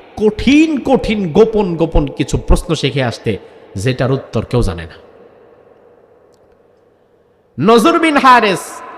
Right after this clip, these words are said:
উকবা ইবনে আবি মুঈদ কয়েক সপ্তাহ সময় নিয়ে মদিনায় গিয়ে ইহুদি পণ্ডিতদেরকে ধরে টাকা পয়সা দিয়ে ম্যানেজ করে গোপন গোপন সূক্ষ্ম কিছু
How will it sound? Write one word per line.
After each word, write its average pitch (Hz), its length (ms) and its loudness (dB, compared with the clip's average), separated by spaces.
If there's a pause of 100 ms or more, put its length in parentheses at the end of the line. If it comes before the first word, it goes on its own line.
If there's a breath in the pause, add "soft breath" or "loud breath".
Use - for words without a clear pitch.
(280)
উকবা 254 340 4
ইবনে 220 200 2
আবি 196 200 2
মুঈদ 185 380 2 (800)
কয়েক 190 240 4
সপ্তাহ - 440 -4
সময় 175 380 0
নিয়ে 165 280 0
মদিনায় 170 480 2
গিয়ে 151 380 0
ইহুদি 151 380 0
পণ্ডিতদেরকে 151 680 -2
ধরে 139 480 0
টাকা 147 360 0
পয়সা 143 320 0
দিয়ে 143 280 -2
ম্যানেজ 147 380 0
করে 127 340 2 (420 loud breath)
গোপন 269 720 4
গোপন 233 440 4
সূক্ষ্ম - 600 2
কিছু 196 420 2